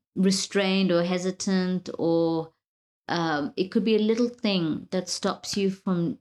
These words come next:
starting. And for me, sometimes I just think the idea of opening up a paint bucket and finding, uh, my drill kit to, to mix the paint is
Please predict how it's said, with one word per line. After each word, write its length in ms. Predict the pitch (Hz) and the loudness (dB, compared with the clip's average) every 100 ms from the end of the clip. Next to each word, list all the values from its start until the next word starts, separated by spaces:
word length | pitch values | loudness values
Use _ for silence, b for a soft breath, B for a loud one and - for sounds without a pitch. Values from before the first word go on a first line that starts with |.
| _ _ _ 190 - - _ | _ _ _ -4 -4 -8 _
starting. 840 | - - - 165 254 - 147 - 131 | -10 -6 0 2 2 -2 -6 -6 -8
And 140 | 165 | -8
for 100 | - | 2
me, 300 | 190 214 254 | 4 4 2
sometimes 580 | 208 - 208 202 226 190 | 0 -2 -4 -2 -2 0
I 40 | 180 | -2
just 260 | 185 - | -4 -4
think 200 | 190 190 | -2 0
the 100 | 185 | 0
idea 520 | 156 175 - 190 196 | 0 -2 0 0 2
of 140 | 190 185 | 0 0
opening 440 | 190 190 - 196 | -2 -2 -2 -2
up 100 | 185 185 | 0 -2
a 40 | |
paint 380 | - 180 185 190 | -6 -6 -6 -6
bucket 400 | 190 185 190 - | -8 -4 -4 -4
and 260 | 180 175 175 _ B B _ _ - | -6 -6 -8 _ B B _ _ 0
finding, 760 | 214 220 220 214 208 202 190 B B B _ | 2 4 4 4 2 0 -4 B B B _
uh, 220 | 185 175 | 0 2
my 220 | 180 185 180 | 2 2 0
drill 560 | 165 185 196 233 240 | 0 2 4 4 4
kit 420 | 240 214 175 - | 2 0 0 -2
to, 460 | - 208 185 170 - | -2 2 4 2 -2
to 120 | - | 2
mix 420 | 190 208 220 - | 6 6 2 -2
the 100 | - | -4
paint 680 | - - 196 202 254 156 - - _ | -4 -6 -2 2 4 2 -4 -14 _
is 300 | 190 196 | 2 2